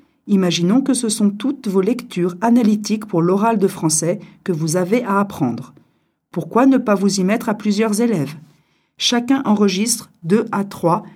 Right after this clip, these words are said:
lectures analytiques. Puis, vous les mettez en commun dans une Dropbox.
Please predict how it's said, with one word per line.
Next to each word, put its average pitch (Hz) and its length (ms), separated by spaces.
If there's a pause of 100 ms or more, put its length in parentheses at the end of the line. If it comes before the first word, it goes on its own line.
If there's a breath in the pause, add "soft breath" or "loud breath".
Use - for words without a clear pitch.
(160 loud breath)
lectures 240 440
analytiques. 208 680 (340 soft breath)
Puis, 214 400 (120)
vous 185 120
les 185 120
mettez 214 260
en 220 120
commun 165 380
dans 214 200
une 185 200
Dropbox. 147 640